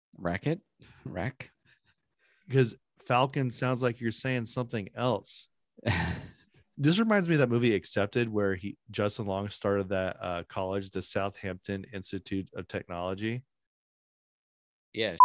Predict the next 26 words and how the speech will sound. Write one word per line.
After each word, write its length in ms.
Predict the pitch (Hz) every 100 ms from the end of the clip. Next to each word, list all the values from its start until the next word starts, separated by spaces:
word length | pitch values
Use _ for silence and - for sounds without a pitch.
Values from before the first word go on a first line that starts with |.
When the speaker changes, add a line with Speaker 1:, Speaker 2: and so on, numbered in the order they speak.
| 988 1017 -
Speaker 2:
<laughs> 400 | - _ _ -
Yeah. 320 | 139 107 147 147 196 -
Speaker 1:
Or 220 | 233 120 988 988 988 - _ -
<laughs> 0 |
yeah. 460 | 151 - 320 107 95 - _ - _ _ -
Whoops, 320 | 151 214 -
we 180 | 139 113
gotta 240 | 120 110 117
edit 280 | 104 101
that 180 | 101 98
one. 280 | 95 90 98
Speaker 2:
Yeah. 180 | 127 123 104 - 92 -
Oh, 320 | 104 98 82 -
I 40 | 101
get 140 | 110
to 60 | 101
finally 220 | 107 101
use 140 | 101
that 160 | 87 76
beep 160 | 104 95
again. 260 | 78 73 -
Speaker 1:
<laughs> 40 | _ _ _ -
Speaker 2:
Uh, 960 | 92 104 101 110 110 160 127 180 156
<laughs> 80 | 160
but 160 | 180 175 170 147
dude, 300 | 170 143